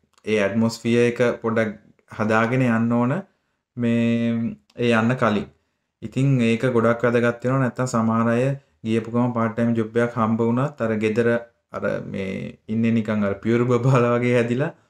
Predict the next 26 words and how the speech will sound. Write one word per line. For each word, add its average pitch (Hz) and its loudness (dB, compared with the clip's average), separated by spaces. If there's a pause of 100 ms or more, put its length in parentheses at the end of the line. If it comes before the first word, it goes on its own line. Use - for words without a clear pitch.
(360)
ඒ 117 2
රස්සාවලට 117 0
ගියාට 117 0
පස්සේ 123 -2
සමහර 117 0
අය 120 0 (200)
හොඳ 110 -4
චාන්සස් 113 0
හම්බ 110 -2
වෙනවා 110 0
පඩිත් 104 -4
එක්ක. 104 -8 (520)
සමහර 113 0
අය 110 0
කරන්නේ 110 -2
මේ 110 -2 (480)
ඒ 110 0 (100)
රස්සා 107 -2
කරන්නේ 104 0
ඒව 113 0
දමලා 104 0
ගහලා 107 -2
මේ 104 -4 (360)
ආයෙ 104 -2
එනවා 101 -2
ඇවිල්ලා 107 0